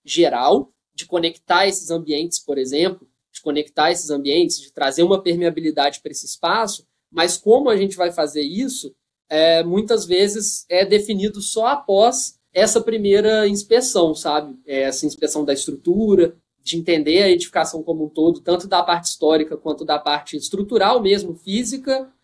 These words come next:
e isso é tudo deixado bem claro, assim, voltando pra pergunta do Rafa, é, isso é tudo deixado bem claro em contrato e conversado, assim, com o cliente, porque às vezes a gente vai chegar lá, tem uma ideia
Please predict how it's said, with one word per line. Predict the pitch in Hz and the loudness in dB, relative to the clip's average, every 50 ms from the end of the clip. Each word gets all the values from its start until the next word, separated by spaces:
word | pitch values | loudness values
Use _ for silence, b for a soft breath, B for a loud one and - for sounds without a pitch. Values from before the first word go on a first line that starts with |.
| _ _ | _ _
e | 190 185 185 | -10 -4 -2
isso | 196 196 - 220 | -2 0 0 -2
é | |
tudo | 208 208 226 220 220 | 0 0 -4 -4 0
deixado | 202 226 220 208 - 214 202 202 208 | 4 4 4 4 4 0 0 0 -2
bem | 208 202 202 247 294 | -2 -2 -2 -2 0
claro, | - 226 196 180 180 190 180 | -2 0 0 2 2 2 0
assim, | 170 170 - 175 175 175 170 135 - - | 0 -2 -2 -2 -2 -2 -2 -4 -8 -2
voltando | - 165 160 160 180 175 170 | -2 -2 0 2 2 0 2
pra | 175 185 180 | 2 0 -2
pergunta | - 170 160 160 160 160 160 175 | -2 -4 -6 -6 -8 -6 -6 -6
do | 160 156 165 | -6 -6 -8
Rafa, | 147 147 151 175 185 - 196 190 - _ _ _ _ _ | -6 -2 -2 -2 -2 -4 -8 -12 -12 _ _ _ _ _
é, | - 139 | -4 -4
isso | 156 160 180 | -2 0 0
é | 180 170 | -2 -2
tudo | - 196 185 - | -2 -6 -6 0
deixado | 180 202 190 - 202 190 190 185 | 0 0 2 2 0 0 0 0
bem | - 196 - - | 0 0 0 2
claro | - 196 190 196 | 2 2 2 2
em | 202 214 | 0 -2
contrato | 202 202 196 185 175 175 - 156 175 202 208 202 190 - 185 | -2 -2 -2 -2 -2 -2 0 2 2 4 4 2 2 0 -4
e | 175 | -6
conversado, | 175 185 185 175 196 208 202 202 - 190 190 214 202 196 | -4 -4 -4 0 0 -2 -2 -2 -2 0 0 0 -2 -4
assim, | 190 - 190 170 | -6 -8 -10 -8
com | - 175 | -6 -6
o | 170 | -6
cliente, | 170 175 165 165 175 202 196 - | -2 -2 0 0 0 -2 -2 -4
porque | _ 226 220 220 233 | _ -4 0 2 0
às | 214 190 | 2 4
vezes | 208 214 208 214 | 2 2 2 0
a | 226 | -6
gente | 214 208 - | -8 -6 -2
vai | 196 202 | -2 -2
chegar | 196 - 226 196 196 175 180 175 | 0 0 0 -2 0 0 0 0
lá, | 170 165 131 185 196 - _ _ _ _ | 0 0 0 -2 -4 -6 _ _ _ _
tem | 190 185 196 | 0 0 2
uma | 202 202 196 | 4 2 2
ideia | 190 156 165 160 170 190 208 220 226 226 | 2 2 2 4 4 4 4 2 2 0